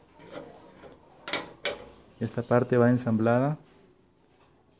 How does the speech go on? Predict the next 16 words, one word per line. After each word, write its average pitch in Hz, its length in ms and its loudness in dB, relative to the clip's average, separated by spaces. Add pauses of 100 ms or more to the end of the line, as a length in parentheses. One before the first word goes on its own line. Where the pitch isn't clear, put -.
(560)
eh, 101 400 -4
en 104 140 2
esta 117 260 0
zona, 92 540 -2
aquí. 92 280 -14 (1700)
El 107 160 -10
cautín 110 460 -2
va 95 260 0 (1600)
de 101 80 -12
esta 104 180 -20
manera. 127 400 -16 (1600)
Y 110 140 -6
esta 113 220 -6
piececita 120 640 -6 (840)
va 104 240 -10 (600)
aquí. 143 260 -8